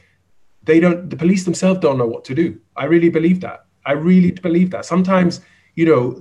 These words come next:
they don't even know how to react. Sometimes they're desperately trying to figure out, "What do we do?" And then they come out with something sh-,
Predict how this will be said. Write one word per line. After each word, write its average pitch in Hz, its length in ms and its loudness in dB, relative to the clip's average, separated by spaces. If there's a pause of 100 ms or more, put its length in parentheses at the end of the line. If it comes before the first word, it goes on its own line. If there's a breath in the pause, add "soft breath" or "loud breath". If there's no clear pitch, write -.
(120)
they 190 160 4
don't 175 220 2
even 151 200 -2
know 156 220 4
how 123 240 -6
to 127 80 -8
react. 123 540 -8 (140)
Sometimes 165 480 -4
they're 135 220 -4 (120)
desperately - 440 -8
trying 135 220 -6
to 127 80 -4
figure 120 320 -6
out, 92 440 -6 (520)
"What 143 220 -2
do 160 80 2
we 156 100 -2
do?" 139 340 2 (120)
And 139 100 -6
then 165 140 2
they 156 100 4
come 156 200 -6
out 165 180 0
with 127 100 -8
something 135 240 -6
sh-, - 200 -16